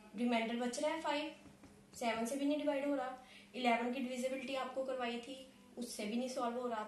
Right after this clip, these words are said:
थर्टीन के टेबल में भी नहीं आ रहा, इलेवन के टेबल में भी नहीं आ रहा। तो अब हम क्या बोलेंगे इसको, ये क्या है, प्राइम नंबर। तो इसका मतलब है वन हंड्रेड वन का ट्विन प्राइम क्या हो गया, वन हंड्रेड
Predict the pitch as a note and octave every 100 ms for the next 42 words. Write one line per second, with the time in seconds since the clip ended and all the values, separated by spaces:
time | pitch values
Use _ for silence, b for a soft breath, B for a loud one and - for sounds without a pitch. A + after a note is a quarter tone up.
0 | - A3+ A#3+ A#3+ B3+ B3+ B3 B3 A#3+ B3
1 | C4 A#3+ A3+ - A#3+ A3 A#3+ C#4 C4+ B3
2 | B3 B3 B3+ B3+ A#3 G#3 A3 - - B
3 | B B B B - - C#4+ D4 C4+ C#4+
4 | D4+ C#4+ B3+ B3 B3+ B3+ A#3 A#3+ B3 -
5 | C#4 F4 - A#3 B3 B3+ A3+ A#3+ F4+ -
6 | - A#3+ G3 G3 F#3 F#3+ F#3+ - B B
7 | B B B3+ - - - C#4 C#4+ - -
8 | - A3+ A#3 A3+ A3+ A#3 - - A#3 G#3
9 | A3+ C4+ C4+ A3+ G#3 G#3 G#3 A#3 C4+ D4
10 | D4 A#3 G3+ F#3+ G3+ G3 G3+ C4 D#4 A3+
11 | G#3 A3 G3 F#3 F3+ - F#4